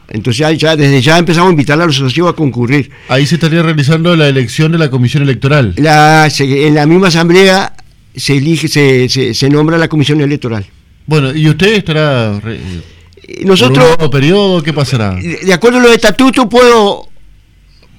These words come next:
Speaker 1: Tengo un periodo más para, si la, si, por supuesto, si el asociado vo-, este, vota la comisión nuestra, y a su vez pueden formar otras comisiones también,
Speaker 2: Ujú.
Speaker 1: y ir a elecciones porque son libres, ¿no? O sea que el asociado, eh,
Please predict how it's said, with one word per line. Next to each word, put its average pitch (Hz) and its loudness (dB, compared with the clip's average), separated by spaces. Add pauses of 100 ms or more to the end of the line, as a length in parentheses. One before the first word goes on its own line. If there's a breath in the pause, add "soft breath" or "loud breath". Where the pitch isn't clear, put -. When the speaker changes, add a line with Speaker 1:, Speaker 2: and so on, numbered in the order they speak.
(400)
Speaker 1:
Tengo 202 2
un 202 2
periodo 202 4
más 208 4
para, 147 0
si - -4
la, 151 2
si, 143 2
por 135 -4
supuesto, 170 0
si 190 -2
el 208 2
asociado 165 2 (760)
vo-, 120 -2
este, 120 -2
vota 180 0
la 147 0
comisión 151 2
nuestra, 156 -2
y 139 -4
a 139 -2
su 143 0
vez 180 2
pueden 233 2
formar 160 -2
otras 127 -4
comisiones 143 0
también, 165 -4
Speaker 2:
Ujú. 107 -12
Speaker 1:
y 120 -2
ir 127 0
a 120 0
elecciones 123 -2
porque 120 -6
son 135 -2
libres, 151 2
¿no? 117 -10 (480 loud breath)
O 104 -10
sea 131 -4
que 135 -6
el 131 -2
asociado, 135 -4
eh, 64 -12